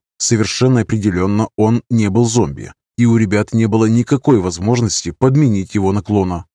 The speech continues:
поскольку мертвое тело ни разу не выпадало из моего поля зрения. Он не выглядел заторможенным, машину вел уверенно, на свет реагировал адекватно, и я не могла найти ни одного отличия от него прежнего.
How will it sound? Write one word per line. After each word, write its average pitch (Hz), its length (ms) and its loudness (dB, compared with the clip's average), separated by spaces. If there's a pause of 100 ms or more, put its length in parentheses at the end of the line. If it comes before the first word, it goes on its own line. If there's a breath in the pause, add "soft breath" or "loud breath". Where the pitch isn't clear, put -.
поскольку 110 460 0
мертвое 92 480 -2
тело 107 320 0
ни 123 200 2
разу 95 360 -2
не 107 80 2
выпадало 104 460 0
из 107 200 -2
моего 104 380 0
поля 110 280 0
зрения. 76 520 -4 (280)
Он 107 200 2
не 110 80 2
выглядел 110 420 2
заторможенным, 95 760 -2 (120)
машину 110 480 0
вел 95 280 2
уверенно, 92 640 0
на 110 140 0
свет 127 320 0
реагировал 110 560 2
адекватно, 87 800 -2
и 113 80 0
я 117 300 2
не 127 80 2
могла 131 320 2
найти 104 420 0
ни 120 160 2
одного 123 380 2
отличия 117 520 -2
от 101 140 -4
него 117 180 2
прежнего. - 600 -8